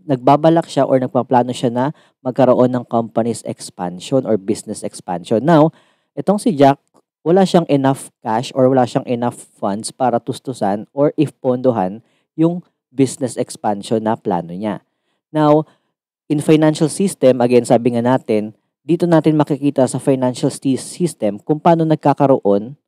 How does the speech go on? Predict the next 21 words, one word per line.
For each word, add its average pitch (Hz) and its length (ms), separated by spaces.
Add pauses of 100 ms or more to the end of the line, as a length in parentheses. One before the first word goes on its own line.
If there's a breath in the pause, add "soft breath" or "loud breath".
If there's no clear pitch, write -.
(380)
ng 139 200 (200)
transactions 123 880
between 127 480
the 113 80
users 113 560 (320)
and 123 320 (320)
savers 107 560
of 101 160
funds. - 720 (320)
Okay? 120 240 (340 soft breath)
Sabi 123 240
natin, 160 480
nung 131 240
last 120 320 (400)
meeting 127 320
natin 143 400
or 117 80
last 110 320
discussion 113 560
natin, 117 480 (800)
if 214 240